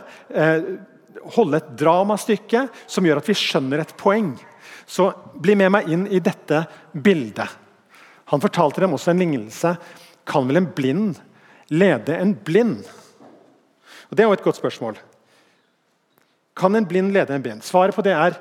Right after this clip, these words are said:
nei. Og hva skjer da? Vil ikke begge falle i grøfta? Jo. Og så kan vi se det for oss, og så er jeg ikke helt sikker på om Jesus brukte humor som virkemiddel her, for jeg tror ikke han krenka noen. Og jeg tror han hadde de blinde som sine beste venner.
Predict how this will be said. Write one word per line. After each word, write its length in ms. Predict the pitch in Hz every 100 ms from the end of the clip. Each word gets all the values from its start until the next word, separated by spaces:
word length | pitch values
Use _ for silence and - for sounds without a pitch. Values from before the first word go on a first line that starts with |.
| - - _ _ _
nei. 400 | 127 135 165 240 117 - _ _ _ _ _ _ _
Og 160 | - 175
hva 140 | 202
skjer 200 | 196 196 180
da? 100 | 208 240 - - 156
Vil 180 | 160 156
ikke 160 | - 180
begge 240 | 160 143
falle 220 | 202 147
i 40 | 156
grøfta? 280 | 131 180 196
Jo. 220 | 156 127 -
Og 100 | 160
så 80 |
kan 80 | 185
vi 80 | 208
se 220 | - 190
det 100 | 185 -
for 160 | 165
oss, 240 | 214 254 - - -
og 80 | -
så 80 | 180
er 80 | 185
jeg 40 |
ikke 100 | 226
helt 140 | 220 -
sikker 240 | 160 -
på 80 | 180
om 100 | 196 170
Jesus 280 | 156 202 -
brukte 240 | 175 196 -
humor 320 | 170 139 165
som 80 | 202
virkemiddel 440 | 185 - 135 127 139
her, 180 | 233 - - - -
for 80 | 175
jeg 100 | 180
tror 120 | 165
ikke 100 | 180
han 120 | 180
krenka 320 | 220 156 151 175
noen. 240 | 156 254 - - _ - _ _ _ _ -
Og 80 | 175
jeg 80 |
tror 100 | 180
han 80 | 180 175
hadde 180 | 151 170
de 120 | 180
blinde 320 | 170 175 120 -
som 120 | 160
sine 220 | 170 156
beste 240 | 165 - 156
venner. 280 | 139 151